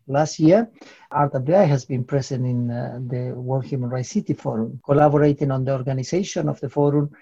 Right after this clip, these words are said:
not only in connection with organizational matters, but as well in order to introduce, uh,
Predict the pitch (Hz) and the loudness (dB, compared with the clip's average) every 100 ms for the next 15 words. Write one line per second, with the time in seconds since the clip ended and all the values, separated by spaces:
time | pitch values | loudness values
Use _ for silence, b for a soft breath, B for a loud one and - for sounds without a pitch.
0 | B B - 202 208 220 220 185 170 143 | B B 0 2 6 6 6 6 6 4
1 | - - 156 147 147 147 156 135 135 - | -8 -10 -6 -2 -2 -2 -4 -4 -6 -8
2 | _ 147 135 127 151 143 139 147 226 190 | _ -8 -6 -4 -4 -4 -4 -2 -2 -2
3 | 139 - 143 139 - 170 170 - b b | -8 -10 -10 -10 -2 -2 -2 -6 b b
4 | 156 156 165 156 143 151 143 - 143 156 | -2 0 0 -2 -2 -4 -4 -4 -4 -2
5 | 170 156 - - 139 131 127 131 | -2 -4 -8 -6 -4 -2 -4 -6